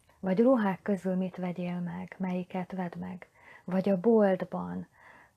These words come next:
akár étel, akár, ö, könyv,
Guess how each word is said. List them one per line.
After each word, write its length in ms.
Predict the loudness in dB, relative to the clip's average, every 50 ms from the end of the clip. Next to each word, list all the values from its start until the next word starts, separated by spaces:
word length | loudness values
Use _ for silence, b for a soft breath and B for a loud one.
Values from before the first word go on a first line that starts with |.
| B _
akár 460 | 0 0 0 2 2 0 2 0 0 0
étel, 680 | 2 4 4 4 2 -2 -4 -6 -4 -4 -4 -4 -6 -4 -4
akár, 540 | -4 -4 -4 -4 -4 -4 -4 -4 -4 -4 -4
ö, 640 | -4 -4 -4 -4 -4 -4 -4 -6 -6 -6 -6 -6 -8 -10 -6
könyv, 520 | 0 2 2 4 2 2 0 -2 -4 -4